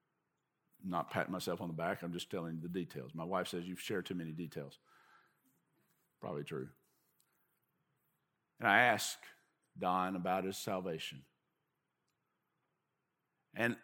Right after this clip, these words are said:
there was lucidity, there was clarity, and yet there was a simplicity.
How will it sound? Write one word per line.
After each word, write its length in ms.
there 240
was 260
lucidity, 720
there 180
was 160
clarity, 760
and 140
yet 160
there 120
was 160
a 60
simplicity. 720